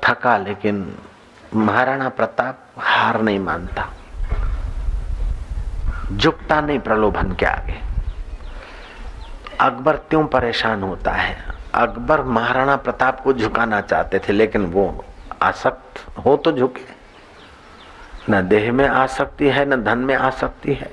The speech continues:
अनासक्ति है। और चंचल हो तो पकड़ में आ जाए, हार भी ले, लेकिन एकाग्र है, युद्ध करता है तो एकाग्रता से करता है।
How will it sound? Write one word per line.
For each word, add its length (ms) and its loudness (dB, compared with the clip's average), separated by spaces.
अनासक्ति 600 0
है। 180 -10
और 220 2
चंचल 460 4
हो 100 2
तो 140 4
पकड़ 320 2
में 120 0
आ 160 0
जाए, 280 -2
हार 480 2
भी 140 4
ले, 240 -2
लेकिन 300 2
एकाग्र 540 4
है, 240 -2
युद्ध 260 6
करता 320 2
है 60 2
तो 100 2
एकाग्रता 580 2
से 140 2
करता 340 -6
है। 140 -4